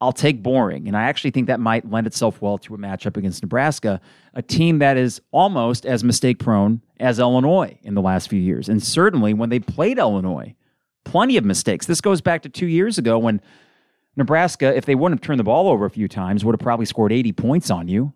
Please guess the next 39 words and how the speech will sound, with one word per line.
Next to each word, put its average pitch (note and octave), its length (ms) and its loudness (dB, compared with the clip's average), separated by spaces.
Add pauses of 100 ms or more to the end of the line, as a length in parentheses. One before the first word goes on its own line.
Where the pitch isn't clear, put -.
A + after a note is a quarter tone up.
(100)
on G#2+ 160 0
Lovie's F#2+ 280 0
defense. A2+ 520 0 (320)
They C3 120 0
turned D#3 180 2
the C#3+ 60 2
ball D3+ 180 6
over C#3 140 2
plenty D3 280 0
last C3+ 440 0
time A2 460 -2 (200)
in A2 160 4
Lincoln B2+ 320 2
last F#2 260 -2
year B2+ 80 2
when C3 120 4
you C3 80 6
smoked G#3+ 400 -4
them. - 200 -14 (1400)
I G3 160 4
don't A#3+ 160 2
know D#3 180 4
how C#3+ 140 2
much C3 180 0
credence B2 400 0
I A2 60 2
put A2+ 280 0
in G2+ 160 0
previous A2 500 0
matchups, - 600 -10 (800)
because C3+ 500 2 (400)
on C#3+ 120 2
a C#3+ 40 4
year-to-year D#3+ 360 6
basis, B2+ 400 -4
a A#2+ 40 0
lot G#2+ 200 2
can G2+ 100 -2
change. C#3 500 -4